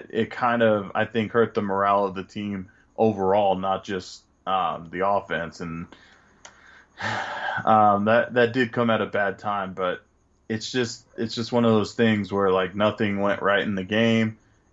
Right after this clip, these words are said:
and, um, losing that balance, that edge that the offense had in the first couple games,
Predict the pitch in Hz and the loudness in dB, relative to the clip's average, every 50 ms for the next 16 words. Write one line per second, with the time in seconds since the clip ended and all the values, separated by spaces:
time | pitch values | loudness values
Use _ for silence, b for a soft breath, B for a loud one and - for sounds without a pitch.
0 | - - 101 101 98 98 95 95 95 92 92 90 - 98 - - 98 101 98 95 | -8 -4 -2 0 0 2 2 0 0 -2 -4 -4 -6 -4 -2 -2 0 0 2 2
1 | 92 92 92 95 101 - _ _ _ _ _ _ _ _ _ _ _ _ _ - | 0 0 -2 -4 -10 -12 _ _ _ _ _ _ _ _ _ _ _ _ _ -10
2 | - 110 113 123 127 120 117 120 117 113 110 104 104 98 - - 104 104 107 107 | -4 0 0 2 2 2 2 4 4 6 6 4 2 2 2 2 2 4 4 4
3 | 107 107 101 95 - - - 98 98 104 - - 101 101 104 101 104 98 - 101 | 2 0 -2 -4 -8 -10 -8 -6 -6 -4 -4 -2 0 0 0 -2 -4 -6 -10 -6
4 | 104 98 95 95 95 90 - - - _ _ _ _ _ _ _ _ _ - - | -2 0 0 2 0 0 -2 -8 -20 _ _ _ _ _ _ _ _ _ -20 -20
5 | - - 104 101 98 98 98 - - - 104 104 101 - 110 98 92 - - - | -12 -6 -4 -4 -2 -2 -2 -2 0 2 2 2 2 0 -2 -4 -4 -4 -2 0
6 | 107 110 110 107 104 104 101 98 92 - - 110 107 101 - - - 107 101 - | 2 2 2 2 0 -2 -4 -4 -6 -4 -4 -4 -4 -4 -6 -8 -6 -6 -6 -4
7 | - 107 104 110 113 117 120 120 120 113 117 - | -4 -6 -2 0 0 0 0 0 -2 -4 -8 -12